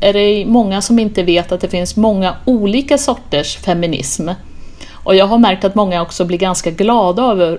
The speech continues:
över att få lära det här. "Ja, just det, det finns den här sortens feminism som jag tycker passar mig."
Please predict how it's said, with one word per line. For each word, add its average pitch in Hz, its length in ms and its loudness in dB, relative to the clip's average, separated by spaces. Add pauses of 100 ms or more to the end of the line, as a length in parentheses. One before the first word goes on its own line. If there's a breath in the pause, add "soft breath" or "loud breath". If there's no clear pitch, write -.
(120)
över 170 260 -2
att 165 140 -2
få 175 80 0
lära 196 460 2
det 320 100 4
här. - 320 -4 (420)
"Ja, 180 100 2
just 202 460 -2
det, 147 100 0
det 156 120 -2
finns 175 220 -6
den 170 140 -4
här 277 200 2
sortens 180 500 -4
feminism 160 520 -4
som 165 300 2
jag 254 360 4 (560 loud breath)
tycker 180 320 0
passar 170 360 -2
mig." 240 340 0